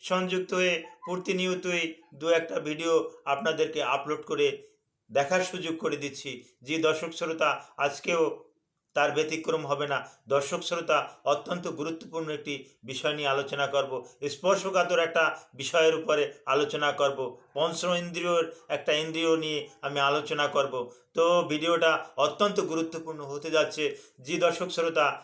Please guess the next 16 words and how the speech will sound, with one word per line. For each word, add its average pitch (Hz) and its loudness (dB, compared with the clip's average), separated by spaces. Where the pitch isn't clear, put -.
আশা 165 0
করি 160 -2
মহান 147 2
রব্বুল 156 2
আলামিন 170 4
আপনাদেরকে 160 0
কুশলে 160 -2
রেখেছেন। 147 -4
ওই 170 2
মহান 170 2
রব্বুল 160 2
আলামিন 156 2
আমাকেও 165 2
কুশলে 185 0
রেখেছেন 190 -4
বিধায় 180 0